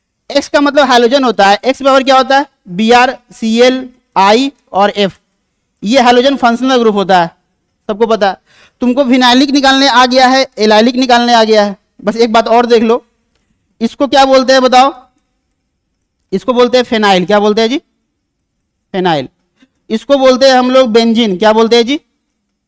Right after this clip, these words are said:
बेंजीन बोलते हैं, है ना?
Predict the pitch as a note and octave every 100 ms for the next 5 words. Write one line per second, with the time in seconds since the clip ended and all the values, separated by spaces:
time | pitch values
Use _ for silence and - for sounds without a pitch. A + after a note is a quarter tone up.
0 | _ _ _ _ _ E3+ G#3 G#3 G#3+ C4
1 | B3+ G#3 E3+ D#3+ C#3+ - _ _ _ _
2 | _ _ _ F#3+ A#3 G#3